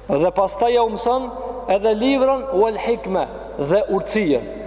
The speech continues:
Domthon shifet qartë se Allahu xhallahu ala e ka paraprije pastrimin e zemrës para mësimit librës. Domthon zemra do të më konë e pastër, e qiltër, e pastër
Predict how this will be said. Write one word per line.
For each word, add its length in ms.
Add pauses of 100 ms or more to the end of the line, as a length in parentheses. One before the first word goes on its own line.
(120)
Domthon 300
shifet 380
qartë 300
se 60
Allahu 300
xhallahu 440
ala 160 (340)
e 100
ka 140
paraprije 760 (360)
pastrimin 680
e 80
zemrës 500 (560)
para 300 (720)
mësimit 500
librës. 480 (260)
Domthon 220
zemra 320
do 80
të 140
më 60
konë 240 (140)
e 40
pastër, 500 (1000)
e 100
qiltër, 540 (1040)
e 160 (880)
pastër 400